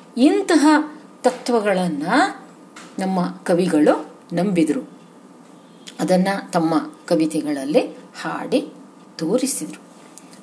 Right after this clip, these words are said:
ಮಂಕುತಿಮ್ಮನ ಪದ್ಯಗಳಲ್ಲೂ ಇಂತಹ ಎಷ್ಟೋ ಪದ್ಯಗಳಿವೆ. "ಅಣು ಭೂತ ಭೂಗೋಲ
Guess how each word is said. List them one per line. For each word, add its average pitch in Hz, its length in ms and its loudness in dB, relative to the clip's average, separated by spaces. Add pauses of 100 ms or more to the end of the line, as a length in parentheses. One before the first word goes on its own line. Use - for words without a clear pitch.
(180)
ಮಂಕುತಿಮ್ಮನ 202 640 0 (320)
ಪದ್ಯಗಳಲ್ಲೂ 185 920 4 (300)
ಇಂತಹ 196 360 -4
ಎಷ್ಟೋ 175 360 -2 (640)
ಪದ್ಯಗಳಿವೆ. 170 540 2 (1160)
"ಅಣು 302 480 4 (120)
ಭೂತ 294 360 6 (520)
ಭೂಗೋಲ 302 640 8